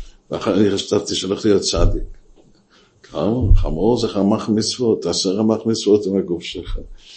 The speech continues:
וקדש את הגוף, השנה הזאת תקדש את הגוף. אל תסתכל על זה.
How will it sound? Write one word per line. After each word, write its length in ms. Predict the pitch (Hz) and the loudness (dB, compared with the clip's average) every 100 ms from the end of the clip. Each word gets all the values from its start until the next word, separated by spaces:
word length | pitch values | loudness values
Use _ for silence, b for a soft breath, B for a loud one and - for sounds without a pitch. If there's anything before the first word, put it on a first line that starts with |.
| b - | b -2
וקדש 520 | 101 120 120 135 127 | 0 4 6 6 4
את 60 | 117 | 2
הגוף, 340 | 131 135 123 | 6 6 6
השנה 360 | 113 110 110 117 | 2 0 0 0
הזאת 220 | 117 113 | 0 -2
תקדש 460 | 117 110 117 110 - | -4 -2 -2 -4 -4
את 60 | |
הגוף. 300 | 107 107 101 - - - _ 92 | -4 -2 -4 -6 -14 -20 _ -8
אל 80 | 113 | -6
תסתכל 540 | 135 131 120 143 135 | -6 -2 2 4 4
על 140 | 127 | 2
זה. 80 | 113 | 0